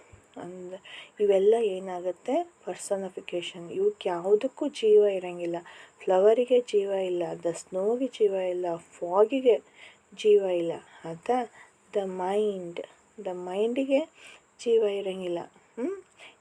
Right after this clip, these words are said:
ಇವೆಲ್ಲಕ್ಕೂ ಏನ್ ಮಾಡಿದ್ದಾರೆ? ನೋಡಲು, ನೆಕ್ಸ್ಟ್ ದಿಂಡು, ನೆಕ್ಸ್ಟ್ ಕ್ರೆಪ್ಟಿನ್ನು and ಹೌಡೆಲ್ ಅಂತಂದೇಳಿ ಇವಕ್ಕೆಲ್ಲ ಏನ್ ಮಾಡಿದ್ದಾರೆ? ವರ್ಣನೆಯನ್ನ ಕೊಟ್ಟಿದ್ದಾರೆ. ಹ್ಮ್?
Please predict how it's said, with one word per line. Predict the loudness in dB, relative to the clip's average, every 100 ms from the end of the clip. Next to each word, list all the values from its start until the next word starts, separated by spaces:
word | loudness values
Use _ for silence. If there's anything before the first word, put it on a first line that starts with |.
| 4
ಇವೆಲ್ಲಕ್ಕೂ | 6 8 8 6 4 4
ಏನ್ | 4 4
ಮಾಡಿದ್ದಾರೆ? | 0 2 4 6 4 0 -6
ನೋಡಲು, | -6 -2 0 0 2 2 2 0
ನೆಕ್ಸ್ಟ್ | -2 -12 -10 -6 -4
ದಿಂಡು, | -4 -4 -6 -2 0 2 0 -8 -20 _ -12
ನೆಕ್ಸ್ಟ್ | -10 -10 -12 -10 -6
ಕ್ರೆಪ್ಟಿನ್ನು | -2 -4 -6 _ 2 2 0 -4 -4 -6 _ _ _ -14
and | -10 -10 -12 -6
ಹೌಡೆಲ್ | -4 0 2 2
ಅಂತಂದೇಳಿ | 0 -8 -10 -8 -4 0
ಇವಕ್ಕೆಲ್ಲ | 0 -2 -4 -4
ಏನ್ | -4 -6 -6
ಮಾಡಿದ್ದಾರೆ? | -4 -2 0 -2
ವರ್ಣನೆಯನ್ನ | -4 0 0 0 -4 -4 -6 -8 -6 -4
ಕೊಟ್ಟಿದ್ದಾರೆ. | 0 0 0 -4 -6 -10
ಹ್ಮ್? | -14 _ -6 -6